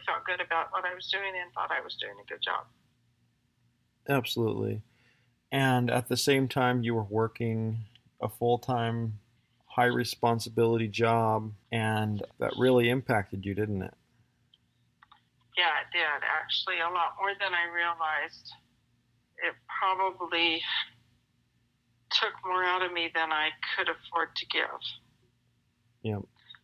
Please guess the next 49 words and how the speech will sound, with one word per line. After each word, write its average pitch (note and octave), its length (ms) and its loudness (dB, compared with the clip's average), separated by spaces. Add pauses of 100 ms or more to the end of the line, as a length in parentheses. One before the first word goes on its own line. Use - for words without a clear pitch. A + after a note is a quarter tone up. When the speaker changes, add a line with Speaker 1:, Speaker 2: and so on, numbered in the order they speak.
(180)
Speaker 1:
But G3 120 2
I F#3+ 240 2 (220)
don't A#3 160 4
regret F3+ 420 2
doing E3 220 4
it. D#3+ 480 -2
It F#3+ 140 0
was - 380 -8 (200)
the G3 60 -4
right F#3 200 4 (120)
thing E3+ 140 -6 (100)
to E3+ 60 -6
do. - 160 -6 (1000)
Speaker 2:
A A2 100 0
labor C3 380 10
of B2 160 4
love. F#2+ 300 0 (580)
Speaker 1:
Yes. - 520 -4 (840)
Speaker 2:
And B2 300 2
you B2+ 80 2
mentioned C3+ 400 0
that B2 100 0
you A#2 120 0
just A#2+ 180 -4
didn't B2 240 0
expect - 520 -2
that A2 100 -6
there A2 100 0
was A2 140 0
anything B2 340 0
more A2 240 -2
that - 180 -6
could A#2 140 -6
be A2+ 140 -4
done G#2 440 0
to A2+ 120 -8
get G#2 180 -4
him G#2+ 240 -6
any G#2 240 -4
better. G2 520 -2 (340)
And A#2 180 0
so A#2+ 220 6
when A#2 160 4
I B2 100 4
came C#3 260 0
Speaker 1:
No. C#3 40 2
Speaker 2:
into C3 180 0
the B2 140 0
picture, A2 960 0